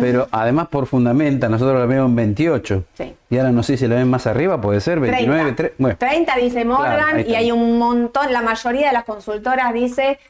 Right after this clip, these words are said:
Speaker 2: entre cuarenta y cuarenta y cinco.
Speaker 1: Mm.
Speaker 2: Este papel lo operan como C D R. Encima, digo,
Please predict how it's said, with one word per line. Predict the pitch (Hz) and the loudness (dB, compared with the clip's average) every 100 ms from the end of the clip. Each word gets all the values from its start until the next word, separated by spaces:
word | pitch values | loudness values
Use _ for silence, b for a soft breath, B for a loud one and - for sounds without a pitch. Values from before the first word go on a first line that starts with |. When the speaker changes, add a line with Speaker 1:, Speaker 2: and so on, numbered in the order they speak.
| - | -6
Speaker 2:
entre | 208 214 220 220 | -2 -2 -2 0
cuarenta | 214 214 247 269 269 254 | 0 0 0 -2 -2 -2
y | |
cuarenta | 240 202 185 190 180 | 0 -2 -2 -4 -4
y | 180 | -4
cinco. | - 160 143 - _ _ _ _ _ _ _ - | -4 -8 -8 -14 _ _ _ _ _ _ _ -4
Speaker 1:
Mm. | 113 98 101 _ _ _ _ _ _ _ _ _ - | -2 -2 -4 _ _ _ _ _ _ _ _ _ -4
Speaker 2:
Este | 539 523 254 | -2 0 -2
papel | - 220 269 | -2 0 0
lo | 220 | 0
operan | 185 262 247 | 0 0 0
como | 190 165 | -4 -4
C | - | -2
D | 156 185 | 2 2
R. | 220 180 | 0 -2
Encima, | - 180 170 302 311 202 160 | -2 -4 -2 0 0 0 -2
digo, | 180 269 202 165 | 0 0 0 0